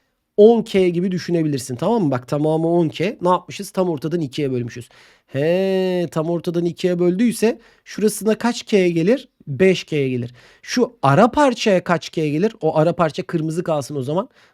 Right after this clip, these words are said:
Buraya K gelir. Yakaladın mı sen onu? Bak, benim için önemli olan o. Yukarıdaki dört K aynen duruyor.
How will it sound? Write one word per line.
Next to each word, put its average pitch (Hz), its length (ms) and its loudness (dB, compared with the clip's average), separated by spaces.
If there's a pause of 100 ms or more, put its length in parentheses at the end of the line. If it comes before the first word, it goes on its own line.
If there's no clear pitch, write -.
Buraya 185 420 4
K 156 300 -6
gelir. 117 260 -8
Yakaladın 220 580 4
mı 269 180 6
sen 165 180 0
onu? 127 300 -6
Bak, 185 240 -4
benim 185 160 4
için 202 220 -4
önemli 185 320 -2
olan 170 240 -2
o. 185 280 4 (360)
Yukarıdaki 214 540 2
dört 240 180 6
K 247 160 4
aynen 240 360 4
duruyor. 233 340 4